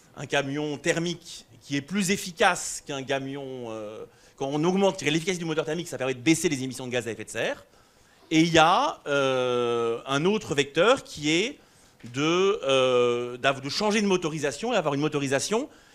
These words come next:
qui n'émet pas de, euh, gaz à effet de serre à l'échappement, c'est notamment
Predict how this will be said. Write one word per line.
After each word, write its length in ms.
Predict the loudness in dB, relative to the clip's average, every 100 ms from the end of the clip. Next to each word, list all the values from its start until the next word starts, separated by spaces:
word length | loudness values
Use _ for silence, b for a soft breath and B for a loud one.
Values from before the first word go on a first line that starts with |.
| B
qui 140 | -4 4
n'émet 280 | 6 6
pas 480 | 4 6 8 6 2 -4
de, 340 | -2 -2 -2 -4
euh, 100 | -2
gaz 240 | 2 2
à 60 | 2
effet 140 | -4
de 40 | -4
serre 160 | -2
à 60 | 0
l'échappement, 500 | -2 -8 -4 -2 -2
c'est 160 | -6
notamment 480 | -8 -6 -4 -4 -6